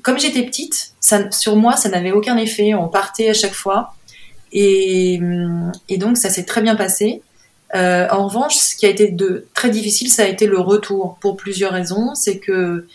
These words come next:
donc, moi, j'arrivais de Chine. Euh, j'étais, euh, je jouais dans les poubelles. J'étais, j'avais une jupe et sous ma jupe, j'avais toujours un short parce que j'étais toujours en train d'escalader. J'étais habillée n'importe comment.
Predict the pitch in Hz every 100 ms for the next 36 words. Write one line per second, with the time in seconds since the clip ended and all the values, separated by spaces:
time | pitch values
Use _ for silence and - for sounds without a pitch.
0 | - _ - 160 202 214 202 190 196 -
1 | 214 202 170 - _ _ _ - 156 156
2 | 151 147 147 147 147 139 - 143 170 170
3 | - 196 196 170 151 - - 156 196 196
4 | 196 190 202 185 175 170 - _ _ -
5 | 175 170 - - 175 185 175 170 202 202
6 | 185 240 277 190 - 202 208 240 196 170
7 | - 233 220 226 214 196 - 220 220 -
8 | 180 175 170 185 - 185 185 185 175 180
9 | - 180 180 170 170 170 - - - 180
10 | 185 190 180 185 220 196 196 208 202 -
11 | 233 233 -